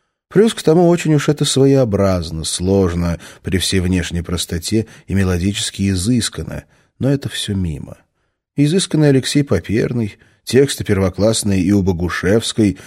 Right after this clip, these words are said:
в особенности ранней, высоким голосом при желании может спеть и Цезария Эвера, и не в этом дело. В Матвеевой бросается в глаза,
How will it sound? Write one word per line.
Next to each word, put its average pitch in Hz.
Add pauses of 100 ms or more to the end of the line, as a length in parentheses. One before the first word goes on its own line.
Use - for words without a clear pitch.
(180)
в 95
особенности 98
ранней, 92 (320)
высоким 104
голосом 110
при 101
желании 92
может 90
спеть 87
и 85
Цезария 87
Эвера, 107 (460)
и 131
не 147
в 143
этом 139
дело. 80 (1400)
В 90
Матвеевой 170
бросается 156
в 143
глаза, 156